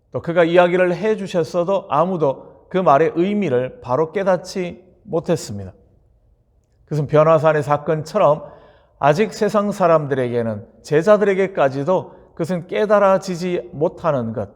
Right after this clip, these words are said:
비밀에 쌓여져 있는 것, 그렇기 때문입니다. 언젠가 때가 되면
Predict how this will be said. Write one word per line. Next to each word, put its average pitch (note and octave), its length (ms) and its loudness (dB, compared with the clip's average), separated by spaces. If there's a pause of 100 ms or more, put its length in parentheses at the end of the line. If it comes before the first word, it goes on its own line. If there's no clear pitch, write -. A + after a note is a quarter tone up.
(320)
비밀에 F#3+ 560 0
쌓여져 D#3+ 500 2
있는 C3 380 0
것, - 480 0
그렇기 C3+ 500 -4
때문입니다. G#2+ 500 -6 (2250)
언젠가 F#3 600 4
때가 G#3 240 6
되면 A2+ 380 -4